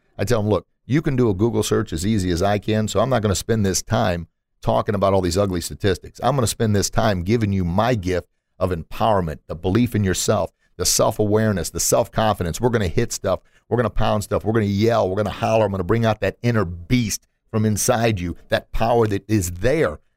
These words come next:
just kinda waiting to come out." And l-, unfortunately, a lot of times women don't, uh, and in the women's self-defense classes,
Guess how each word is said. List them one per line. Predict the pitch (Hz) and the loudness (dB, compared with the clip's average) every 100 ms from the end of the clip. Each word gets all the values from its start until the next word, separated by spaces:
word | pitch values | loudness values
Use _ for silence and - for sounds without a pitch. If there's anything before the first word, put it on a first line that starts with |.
| - | -4
just | 113 | -2
kinda | - 113 | 0 0
waiting | 92 92 123 107 90 | 0 0 0 0 -4
to | 82 | -6
come | - 104 | -2 -2
out." | 110 90 - _ _ - | 0 -4 -8 _ _ -8
And | 104 | -2
l-, | 107 - | -2 -2
unfortunately, | 101 107 104 95 | -4 -2 -2 0
a | |
lot | 98 95 | 0 0
of | |
times | 98 90 | -2 -2
women | 85 104 98 | 0 2 0
don't, | 95 95 - | -2 -6 -6
uh, | 92 90 - | 0 0 0
and | 90 90 | 0 0
in | 90 | 0
the | 92 | 0
women's | 104 95 | 0 0
self-defense | 95 - 113 120 | -2 -2 -2 -2
classes, | - 87 92 - | 0 0 0 -10